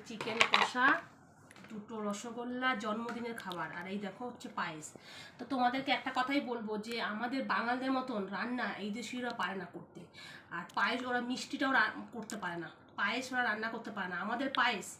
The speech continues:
বেশ দুধে একবারে ক্ষীরের মতন থাকবে, আবার দুধে মানে ভাসবে, দুধ যাকে বলে গাঢ় হয়ে থাকবে। চামচে করে পায়েস খাবো, মনে হবে যে পায়েস খেয়েছি।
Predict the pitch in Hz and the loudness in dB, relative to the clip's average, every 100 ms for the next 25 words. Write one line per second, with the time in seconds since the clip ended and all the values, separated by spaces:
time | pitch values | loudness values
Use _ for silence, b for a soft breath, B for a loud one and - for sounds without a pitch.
0 | B B B B - 208 208 185 226 240 | B B B B -8 -6 -6 -6 -4 0
1 | 269 294 269 226 226 254 269 262 - - | 10 12 12 8 8 8 8 6 2 4
2 | 277 285 262 269 247 226 220 202 185 185 | 6 8 6 4 4 2 2 0 -2 -4
3 | 208 196 247 208 240 233 233 220 - 226 | -6 -4 -4 0 0 -2 -4 -4 -2 -2
4 | 202 240 214 208 214 202 202 196 202 202 | -2 -4 -6 -6 -4 -2 -2 -2 -2 -2
5 | 240 247 247 247 233 214 269 262 247 226 | 0 2 2 0 -2 -2 -2 0 0 0
6 | 226 240 233 233 - 196 220 - 247 254 | -2 -6 -6 -4 0 0 0 -6 -4 -2
7 | 240 233 240 240 247 - 196 214 - 226 | -2 -4 -4 -4 -4 0 0 -2 -8 -8
8 | 202 190 | -8 -8